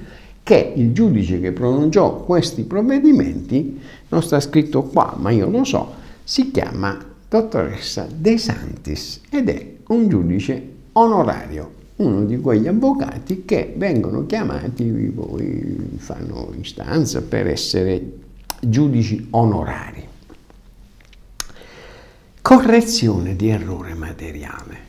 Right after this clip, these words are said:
Che significa? Significa che se un giudice fa un errore, mi spiego, nella sentenza, in un'ordinanza,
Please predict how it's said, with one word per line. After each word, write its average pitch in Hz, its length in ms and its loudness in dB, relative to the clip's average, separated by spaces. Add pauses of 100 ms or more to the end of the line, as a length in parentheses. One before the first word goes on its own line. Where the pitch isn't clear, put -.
(180)
Che 202 140 -8
significa? - 920 -8 (1000)
Significa 226 920 6 (440)
che - 480 4 (420)
se - 240 4
un 302 220 12
giudice 90 640 4 (640)
fa 294 220 4
un 226 160 8
errore, 107 520 6 (300)
mi 214 180 6
spiego, 92 460 0 (100)
nella 247 400 4
sentenza, 139 720 6 (180)
in 131 180 4
un'ordinanza, 120 960 2